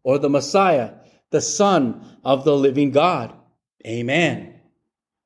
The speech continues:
And that was correct. That was the correct answer.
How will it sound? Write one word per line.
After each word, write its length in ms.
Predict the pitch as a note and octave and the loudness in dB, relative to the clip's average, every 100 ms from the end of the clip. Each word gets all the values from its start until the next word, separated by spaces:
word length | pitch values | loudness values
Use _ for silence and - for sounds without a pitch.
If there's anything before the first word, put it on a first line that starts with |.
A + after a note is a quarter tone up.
| _ _ _ _ _ _ _ _ _ _ _ _ _ - | _ _ _ _ _ _ _ _ _ _ _ _ _ -4
And 140 | C3 | 2
that 120 | C#3 | 4
was 160 | D3+ D#3 | 6 4
correct. 600 | - F#3+ C#4 F#3 - - _ - | 4 2 2 0 -10 -20 _ -12
That 100 | G#2+ | -10
was 160 | A#2 | -10
the 80 | D#3+ | -12
correct 400 | D3 D3 C3+ C#3 | -12 -8 -6 -4
answer. 420 | F3 A3 G#3+ - | -2 -2 -2 -8